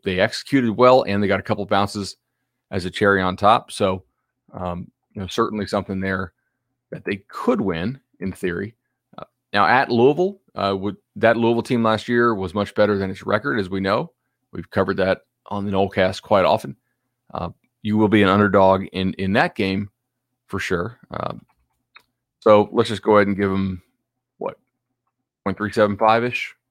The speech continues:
for there. Pittsburgh at home, forty-first. That's essentially a kind of a coin flip, um, even though it sounds crazy. I know they lost by twenty-four, but if you're projecting improvement, you know, that team was, was forty-first last year.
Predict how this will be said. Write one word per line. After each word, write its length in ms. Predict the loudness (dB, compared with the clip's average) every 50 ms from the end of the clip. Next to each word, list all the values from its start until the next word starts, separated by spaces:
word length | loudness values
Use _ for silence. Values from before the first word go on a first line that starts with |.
| _ _ _ _ -8
for 80 | -2 0
there. 320 | 2 2 2 0 -6 _ _ _ _ _ _ _ _ _ _ _ _ _ _ _ _ _ _ _ _ _ _ _ _ _ -12
Pittsburgh 360 | -12 -8 0 2 2 2 2
at 80 | 0 0
home, 320 | 0 0 2 2 0 -2
forty-first. 880 | -2 -2 0 0 0 0 0 2 4 4 4 4 2 -2 -10 -16 -20 _ _ _ _ _ _ _ _ _ _ _ _
That's 160 | -2 -2 -2
essentially 720 | -2 -4 -6 -6 -2 0 2 2 2 0 -2 0 0 0 0
a 60 | 0 -4 _ _ _ _ _ _ _
kind 240 | -4 -2 0 0 0
of 60 | -2
a 40 | -2
coin 240 | -2 -2 -2 -2 -2
flip, 240 | -2 -2 -2 -2 -4 _ _ _ _ _ _ _ _ -6
um, 420 | -4 -2 -2 -2 -4 -6 -8 -10 -14 _ _ _ _ _ _ _ _ _ _ _ _ _ _ _ _ _ _ _ _ _ _ _ _ _ -6
even 120 | -2 -2
though 140 | 0 0 0
it 100 | -2 -2
sounds 240 | -2 -4 -4 -4 -4
crazy. 380 | -2 0 0 0 0 -4 -6
I 80 | -6 -4
know 140 | -4 -4 -2
they 80 | -2
lost 260 | -2 -2 -4 -4 -4 -6
by 80 | -8
twenty-four, 640 | -6 -4 -4 -6 -6 -4 -2 0 0 0 0 -2 _ _ _ _ _ _ _ _ _
but 100 | -4 -2
if 100 | -2 0
you're 80 | 0 -2
projecting 480 | -2 -2 0 2 4 4 4 2 0 -2
improvement, 560 | -2 0 0 0 2 2 2 0 -2 -4 _ _ _ _ _ _ _ _ _
you 60 | -2
know, 40 | -2 0
that 80 | 0 0
team 180 | 0 0 0
was, 160 | 0 0 -2
was 160 | -4 -6 -8 -6
forty-first 580 | -4 -4 -2 -2 -2 -2 0 -2 -2 -2 0
last 320 | 0 0 0 0 -2 -6 -6
year. 300 | -4 -4 -4 -4 -8